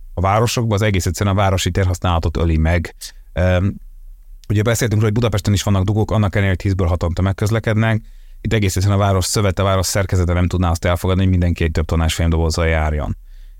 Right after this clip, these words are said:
Csak ezt mire mondom? Nem ar-, nem azért mondom, hogy akkor nem kell elektromos autó, csak ha azt gondoljuk, hogy az elektromos autóval letudtuk a város zöld közlekedés politikáját például, vagy letudnánk, akkor tévedünk. Ö, most ugyanígy azt gondolom, hogy az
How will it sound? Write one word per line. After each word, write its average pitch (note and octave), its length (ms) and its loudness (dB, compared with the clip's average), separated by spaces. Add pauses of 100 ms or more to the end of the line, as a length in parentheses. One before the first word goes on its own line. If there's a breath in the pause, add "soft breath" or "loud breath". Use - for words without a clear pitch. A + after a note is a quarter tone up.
(120)
Csak - 180 -8
ezt - 120 0
mire B2 160 2
mondom? A2 220 2
Nem B2 100 2
ar-, B2+ 140 0
nem B2+ 160 2
azért A#2+ 140 0
mondom, A2+ 120 4
hogy A2+ 100 4
akkor G#2 140 0
nem G#2 120 2
kell G2 140 0
elektromos F#2+ 380 0
autó, A#2+ 420 0 (320)
csak - 140 -4
ha B2 80 0
azt A#2+ 80 2
gondoljuk, B2+ 220 0
hogy G#2+ 80 2
az B2 60 2
elektromos A2+ 340 0
autóval G#2 280 0
letudtuk G#2+ 520 -2
a F#2+ 60 -2
város F#2 540 0
zöld F#2+ 340 0
közlekedés G#2 440 0
politikáját A#2 500 0
például, A#2 280 2
vagy F#2 120 2
letudnánk, G#2+ 480 0
akkor - 180 -6
tévedünk. D#2 480 -2 (580 soft breath)
Ö, F#2+ 280 0 (120)
most - 160 -2
ugyanígy B2 540 0
azt A2+ 140 0
gondolom, A#2 120 2
hogy A2 100 2
az G#2+ 140 0